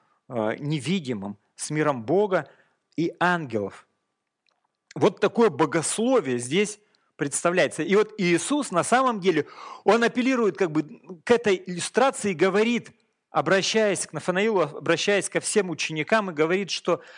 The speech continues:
«отныне будете видеть небо открытым – небо отверстым и ангелов Божьих, восходящих и нисходящих к Сыну Человеческому». Кстати, интересно, что в оригинале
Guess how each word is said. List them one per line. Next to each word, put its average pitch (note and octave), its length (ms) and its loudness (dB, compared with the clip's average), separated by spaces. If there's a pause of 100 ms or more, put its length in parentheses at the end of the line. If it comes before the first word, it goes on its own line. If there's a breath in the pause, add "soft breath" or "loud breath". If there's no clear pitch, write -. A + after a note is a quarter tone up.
(200 loud breath)
«отныне A3 560 0
будете F3+ 460 -4
видеть E3+ 600 -2
небо E3 580 2
открытым – G3+ 880 -2 (880 loud breath)
небо D#3 720 0
отверстым E3+ 800 0
и D#3+ 80 2
ангелов G#3+ 500 2
Божьих, G3 380 -2
восходящих F#3 880 0
и G3 100 0
нисходящих F3+ 880 0
к - 120 -12
Сыну G3 480 0
Человеческому». F#3 880 -2
Кстати, F3+ 340 -2
интересно, F#3 460 0
что - 160 -4
в D3 80 0
оригинале D#3+ 640 0